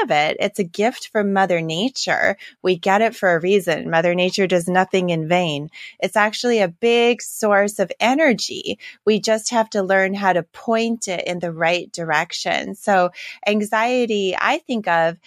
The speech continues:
as that kind of heightened sense of awareness that we have when we realize that there's some kind of a challenge or a situation that we don't yet have fully resolved.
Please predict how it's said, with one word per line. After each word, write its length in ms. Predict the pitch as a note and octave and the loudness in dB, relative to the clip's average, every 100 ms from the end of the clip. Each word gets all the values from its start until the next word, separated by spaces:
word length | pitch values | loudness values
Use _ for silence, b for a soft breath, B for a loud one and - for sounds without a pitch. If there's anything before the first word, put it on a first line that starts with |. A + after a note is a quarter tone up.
| b - | b -2
as 180 | G3 F#3+ | -2 2
that 360 | G3+ F#3+ - | 2 2 0
kind 240 | - A3+ G#3 | -2 0 2
of 80 | F#3+ | -2
heightened 520 | - A3+ A3 A#3+ A3 | -2 -2 0 -2 -2
sense 500 | - G#3 G3+ G3 - - | -2 0 0 -4 -6 0
of 140 | F3 | 2
awareness 680 | F3 D#3+ E3+ A3 C4 G#3 G3 | 2 2 2 2 2 0 -2
that 200 | F3+ - | -2 -2
we 140 | D#3+ D#3 | -2 -4
have 520 | E3 D3 - G3+ - B B | -2 0 0 -2 -8 B B
when 200 | - G3 | 0 2
we 140 | F#3 F3+ | 2 0
realize 760 | F#3 G#3 A#3+ G#3+ E3+ E3 G3 | 0 2 2 2 2 2 0
that 200 | - F3 | 0 0
there's 240 | F3+ E3+ E3+ | 2 0 0
some 200 | G3+ G#3 | 0 0
kind 260 | G#3 G#3 | 0 0
of 100 | G#3 | 2
a 60 | F#3+ | -2
challenge 640 | E3+ - F3 F#3 G#3+ G#3 | -4 -2 2 2 2 0
or 80 | F#3+ | 0
a 100 | F3 | 0
situation 1120 | E3+ G3+ E3+ - F3 C#4 F#4+ - E3+ D#3+ E3 E3+ B B _ | -2 -6 -4 -4 0 0 0 0 -2 -2 -4 -10 B B _
that 140 | F#3+ | 0
we 140 | G3 F#3 | 2 2
don't 440 | F#3 G#3+ B3+ - | 2 0 -2 -4
yet 280 | G3+ G3+ G3+ | 0 0 0
have 280 | F#3+ F#3+ G3+ | 0 0 0
fully 360 | - E3+ F3 | 0 2 4
resolved. 680 | F3+ F3+ F3+ D#3+ D3 E3 - | 0 2 2 2 0 -6 -6